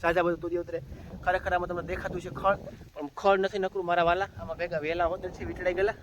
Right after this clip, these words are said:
એટલે એવું છે. અને વાવેતરનું કામ છે જો અટાણે સોયાબીન કમ્પ્લીટ ઉગીને તૈયાર થઈ ગયા છે ને એમાં બીજું પણ વવાઈ ગયું છે, પણ ઉગે ત્યારે જોશું. ચાલો હવે મળશું તે કાલના નેક્સ્ટ વ્લોગમાં. ત્યાં સુધી આવજો બધાય. જય મુરલીધર, જય દ્વારકાધીશ. અને બાકી કંઈ હોય છે તો રસ્તામાં આપણે જોતા જાઓ.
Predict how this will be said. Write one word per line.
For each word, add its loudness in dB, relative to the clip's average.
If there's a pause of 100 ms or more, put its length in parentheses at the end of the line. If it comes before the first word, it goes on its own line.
એટલે -4
એવું 4
છે. 0 (580)
અને 4
વાવેતરનું 6
કામ 0
છે -6
જો 6
અટાણે -2 (140)
સોયાબીન -4
કમ્પ્લીટ -6 (680)
ઉગીને -4
તૈયાર 2
થઈ -12
ગયા 0
છે -8
ને -8
એમાં -8
બીજું -4
પણ -6
વવાઈ 2
ગયું -8
છે, -10
પણ -12
ઉગે -4
ત્યારે -2
જોશું. -4
ચાલો 12
હવે 10 (560)
મળશું 0
તે -2
કાલના 8 (140)
નેક્સ્ટ 0
વ્લોગમાં. 2
ત્યાં -4
સુધી 0
આવજો 4
બધાય. 4 (180)
જય 0
મુરલીધર, 0
જય -2
દ્વારકાધીશ. 2 (420)
અને -12
બાકી 4
કંઈ 2
હોય 4
છે -6
તો -4
રસ્તામાં -2
આપણે -6 (140)
જોતા -12
જાઓ. -12